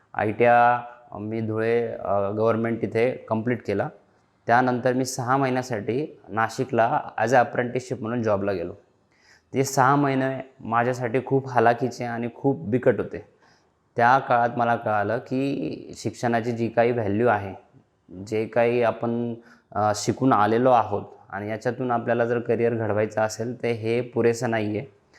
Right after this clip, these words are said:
त्याच्यामुळे मी, अ, कंटिन्यू, अ, सर्चिंगमध्ये राहिलो की मला काय करता येईल. आधीपासूनच वडील थोडेफार छोटे मोठे व्यवसाय करत होते, त्याच्यामुळे मला व्यवसायाचा थोडा बाळकू होता असं म्हणावं लागेल. आणि मग मी,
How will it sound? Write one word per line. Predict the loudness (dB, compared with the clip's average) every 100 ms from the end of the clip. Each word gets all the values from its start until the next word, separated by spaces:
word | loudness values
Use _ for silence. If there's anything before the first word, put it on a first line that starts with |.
| _ _ _ _ _ _
त्याच्यामुळे | -2 2 4 4 4
मी, | 2 2 0 -2 -4
अ, | -2 0 -2
कंटिन्यू, | 0 0 0 2 2 2 -2 -6 -8
अ, | -2 0 0 -2
सर्चिंगमध्ये | -2 -2 0 0 0 2 0
राहिलो | -2 0 2 4 2 0 -8 -20 _ _ -4
की |
मला | 0 2 2
काय | 2 2 2
करता | 2 0 0
येईल. | -2 -4 -10 _ _ _ _ -4
आधीपासूनच | 0 2 2 0 0 0 0
वडील | 2 2 2 0 -2 0
थोडेफार | 0 2 2 2
छोटे | 0
मोठे | 2 4
व्यवसाय | 2 2 -2 0
करत | 0 0 -2
होते, | -6 -4
त्याच्यामुळे | -4 -4 -4 -2
मला | -2 0
व्यवसायाचा | 0 -2 -2 -4 -4
थोडा | -4 0 2
बाळकू | 4 4 2 2
होता | 2 2 0 -4 -6 -8
असं | -6 -6 -8 -16 _ _ _ -2
म्हणावं | 4 6 4
लागेल. | 2 0 -2
आणि | -2 0
मग | 2 2
मी, | 0 -2